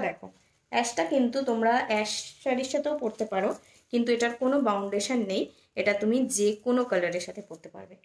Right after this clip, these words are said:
ঠিক আছে? অ্যাশের কোনো foundation হয় না, যে কোনো কালারের সাথে তোমরা carry করে নিতে পারবে। দেখো, এই থাকছে লুকটা।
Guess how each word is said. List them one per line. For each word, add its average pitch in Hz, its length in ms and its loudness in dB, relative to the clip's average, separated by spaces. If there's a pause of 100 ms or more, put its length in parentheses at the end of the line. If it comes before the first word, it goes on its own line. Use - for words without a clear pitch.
(280)
ঠিক 285 160 -2
আছে? 311 100 0 (100)
অ্যাশের 214 380 2
কোনো 262 200 2
foundation 208 420 2 (100)
হয় 196 160 -2
না, 262 60 -4 (420)
যে 226 140 4
কোনো 262 220 2
কালারের 208 360 2
সাথে 202 240 -6
তোমরা 196 240 -6
carry 180 240 -6
করে 170 200 -10
নিতে 170 180 -14
পারবে। 185 180 -20 (260)
দেখো, - 160 -20 (640)
এই 277 140 2
থাকছে 202 220 -2 (100)
লুকটা। - 240 -4